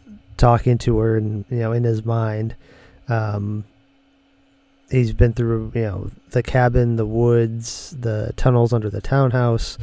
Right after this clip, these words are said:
trying to find her body, and they can't find her anywhere, and he knows the answer has to be there somewhere, but he can't figure it out. And his vision of Sophie is basically, like, there's one person who knows the answer,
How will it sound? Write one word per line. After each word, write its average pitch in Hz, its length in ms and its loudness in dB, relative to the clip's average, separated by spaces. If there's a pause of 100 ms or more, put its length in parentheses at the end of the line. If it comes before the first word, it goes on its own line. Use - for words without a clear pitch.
(460)
trying 117 180 2
to 110 80 -2
find 117 260 2
her 113 80 -2
body, 117 380 2
and 104 100 -6
they 107 80 -6
can't 113 280 -4
find 113 260 -2
her 113 100 0
anywhere, 110 420 0
and 107 60 -6
he 107 60 -4
knows 110 360 -2
the 113 100 -2
answer 113 260 -2
has 113 220 -2
to 117 60 -10
be 110 120 -6
there - 140 -8
somewhere, 151 520 2 (720)
but 131 200 6
he 127 120 2
can't 117 220 -2
figure 110 340 -4
it 107 60 -6
out. 110 260 -8 (380)
And 117 380 0
his 113 500 -4 (140)
vision 117 420 2
of 104 100 -6
Sophie 117 540 2
is 110 140 -2
basically, 110 680 -2
like, 107 300 -4
there's 110 240 -2
one 120 220 0
person 120 320 2
who 117 120 0
knows 117 280 0
the 131 120 2
answer, 123 460 2